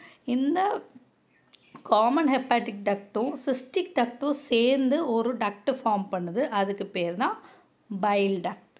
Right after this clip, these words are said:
That is all about the common hepatic duct that you can see in this diagram. எப்போ right and left hepatic duct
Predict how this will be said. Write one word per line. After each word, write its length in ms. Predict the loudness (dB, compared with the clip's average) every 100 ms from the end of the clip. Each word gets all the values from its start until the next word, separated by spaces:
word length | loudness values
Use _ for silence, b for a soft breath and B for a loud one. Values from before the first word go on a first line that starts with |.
| _ -4
That 120 | -2 0
is 60 | 0
all 140 | 0 0
about 240 | -2 -6 -4
the 40 | -8 -8 -12
common 420 | -8 -6 -4 -4 -6 -10 -12
hepatic 520 | -10 -6 -8 -8 -12 -14 -10
duct 280 | -10 -10 -20 -20 _ _ _ -20 _ _ _ _ _ _ b b _ -8
that 120 | -4
you 80 | -2 -2
can 120 | -4 -2
see 140 | -2 0
in 40 | 0
this 120 | -2 0
diagram. 400 | 0 2 0 -2 -8 B -12 -4
எப்போ 180 | -2 0 0 2
right 260 | 0 0 0
and 100 | 0 2
left 220 | 0 0 0
hepatic 420 | 0 0 -2 -2 -4 -4
duct 200 | -4